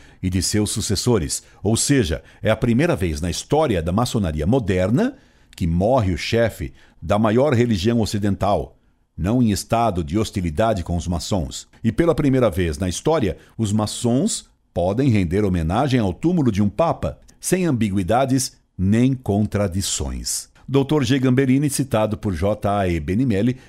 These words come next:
G Caprilli e V Alberton. Maçonaria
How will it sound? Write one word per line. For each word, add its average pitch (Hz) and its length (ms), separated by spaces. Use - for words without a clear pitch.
G 82 180
Caprilli 110 600
e 110 100
V 85 180
Alberton. 92 560
Maçonaria 156 600